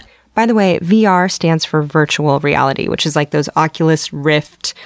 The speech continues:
like, the huge goggles that cover your face in, like, an immersive, crazy situation.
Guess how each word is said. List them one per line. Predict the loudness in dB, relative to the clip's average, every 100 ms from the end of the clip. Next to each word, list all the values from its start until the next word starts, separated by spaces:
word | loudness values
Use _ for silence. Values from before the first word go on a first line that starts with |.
| -6
like, | -4
the | -4
huge | 0 0 0
goggles | 0 0 2 0 -2
that | -4
cover | -2 0
your | 0 0
face | 0 0 0 -4
in, | -4
like, | -2
an | 0
immersive, | 0 2 2 2 2 0 -2 -12
crazy | -2 -2 -2
situation. | -4 -6 -4 -4 -4 -6 -10